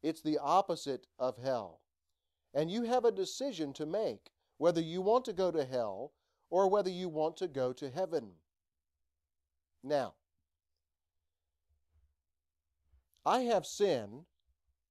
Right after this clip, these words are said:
and God cannot accept my sin. My sin will go to hell,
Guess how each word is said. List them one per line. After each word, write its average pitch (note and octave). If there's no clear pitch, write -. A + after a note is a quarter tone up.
and D#3
God F#3+
cannot F#3
accept A#3+
my C3+
sin. G3+
My D3
sin E3
will C#3+
go C3
to A#2
hell, D3+